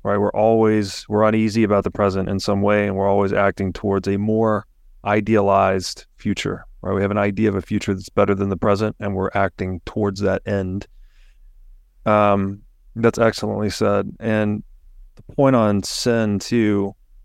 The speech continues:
very useful when you consider that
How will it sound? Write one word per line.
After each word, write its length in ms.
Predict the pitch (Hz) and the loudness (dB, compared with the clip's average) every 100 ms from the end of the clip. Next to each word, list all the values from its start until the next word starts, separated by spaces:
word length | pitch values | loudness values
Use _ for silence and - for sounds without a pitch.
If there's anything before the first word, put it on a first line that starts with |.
| - - - - _ - _ _ - | -20 -20 -20 -20 _ -20 _ _ -16
very 340 | 110 131 139 123 | 0 4 4 4
useful 480 | 117 127 - 165 143 | 2 0 0 2 4
when 100 | 117 | 2
you 80 | |
consider 480 | 104 104 - 120 120 | 0 -2 -2 0 0
that 220 | 107 104 | 2 -2